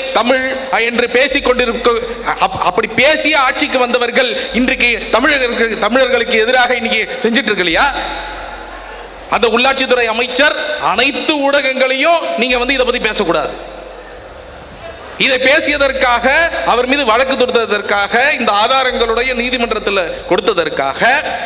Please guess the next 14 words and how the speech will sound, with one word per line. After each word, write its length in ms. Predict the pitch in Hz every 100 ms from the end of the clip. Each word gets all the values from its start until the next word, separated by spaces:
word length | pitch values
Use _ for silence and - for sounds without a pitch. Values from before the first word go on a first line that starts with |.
| -
கடந்த 300 | 190 254 240
ஒரு 240 | 208 254
வாரத்துல 440 | 277 269 277 269 254
மட்டும் 460 | 240 262 302 196
எட்டு 420 | - 254 - - 302
மான 300 | 247 254 262
நஷ்ட 300 | 240 - 226
வழக்குகள் 400 | 202 202 202 180
எங்கள் 220 | 151 143
மீது. 340 | 120 101 - - - - - - - - -
நிலக்கரி 400 | 190 277 269 262
ஊழல்ல 300 | 254 294 294
அதை 160 | 285
பார்த்தோம். 360 | 262 220 185 123